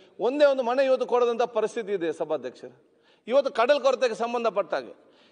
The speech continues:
ಇಡೀ ಕರಾವಳಿ ಪ್ರದೇಶ ಕಡಲ್ ಕೊರತೆ ಯಾರು ಜೀವಿಸುವವರು? ತಾವು ಇವತ್ತು ಅವತ್ತು ಬಂದಿದ್ದೀರಿ ಮೈನ್ ಇರಿಗೇಷನ್ ಮಿನಿಸ್ಟರ್ ಆಗಿದ್ದ ಸಂದರ್ಭದಲ್ಲಿ. ಇಲ್ಲಿ ಯಾರು ಇರುವವರು? ಮೀನುಗಾರರು ಜಾಸ್ತಿ. ಪ್ರತಿ ವರ್ಷ ಕೂಡ ಅಲ್ಲಿ ಮನೆಗೆ ಬಂದು ಕಳೆದ ಸಲ ನಾಲ್ಕೈದು ಮನೆಗಳು ಹೋಯ್ತು. ಅಲ್ಲಿ ಮುಖ್ಯಮಂತ್ರಿಗಳು,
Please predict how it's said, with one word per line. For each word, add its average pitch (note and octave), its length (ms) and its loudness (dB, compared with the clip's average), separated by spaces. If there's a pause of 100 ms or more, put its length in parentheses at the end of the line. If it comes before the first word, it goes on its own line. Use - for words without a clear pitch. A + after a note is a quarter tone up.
ಇಡೀ C#4+ 280 0
ಕರಾವಳಿ C4+ 400 4
ಪ್ರದೇಶ A#3+ 360 0
ಕಡಲ್ A#3 280 0
ಕೊರತೆ A3+ 240 -2
ಯಾರು A#3 180 0
ಜೀವಿಸುವವರು? G#3+ 480 -2
ತಾವು A#3+ 200 2
ಇವತ್ತು A#3 200 2
ಅವತ್ತು A#3 260 2
ಬಂದಿದ್ದೀರಿ G#3+ 440 -2
ಮೈನ್ G3+ 280 -4
ಇರಿಗೇಷನ್ G3 380 -4
ಮಿನಿಸ್ಟರ್ G3 280 -4
ಆಗಿದ್ದ F3 300 -2
ಸಂದರ್ಭದಲ್ಲಿ. C#3+ 640 -6 (420)
ಇಲ್ಲಿ A#3+ 140 -2
ಯಾರು B3+ 200 2
ಇರುವವರು? E3+ 640 -2 (440)
ಮೀನುಗಾರರು B3 580 2
ಜಾಸ್ತಿ. A#3+ 380 0 (640)
ಪ್ರತಿ B3 340 -2
ವರ್ಷ B3+ 280 4
ಕೂಡ B3 280 2
ಅಲ್ಲಿ A3+ 180 2
ಮನೆಗೆ A3 320 0
ಬಂದು A3 200 -2
ಕಳೆದ B3 260 2
ಸಲ A3+ 320 2
ನಾಲ್ಕೈದು A3 440 0
ಮನೆಗಳು A3 300 -2
ಹೋಯ್ತು. - 440 -6 (160)
ಅಲ್ಲಿ G3 200 0
ಮುಖ್ಯಮಂತ್ರಿಗಳು, A3 960 0